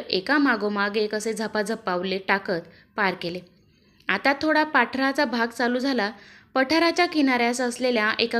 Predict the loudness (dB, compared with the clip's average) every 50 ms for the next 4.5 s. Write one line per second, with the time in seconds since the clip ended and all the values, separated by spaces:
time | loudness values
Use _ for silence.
0 | -4 -4 -6 -6 -6 -6 -6 -6 -6 -6 -4 -4 -4 -4 -4 -6 -6 -6 -8 -8
1 | -10 -10 -8 -10 -8 -8 -10 -12 -12 -16 _ _ _ _ _ _ _ _ _ _
2 | _ -14 -4 0 0 2 2 2 2 2 2 2 2 2 2 2 2 2 2 2
3 | 2 2 0 0 -2 -4 -6 -8 -8 -4 -2 -2 -2 0 0 0 0 0 -2 -4
4 | -8 -6 -10 -12 -10 -12 -16 -16 -16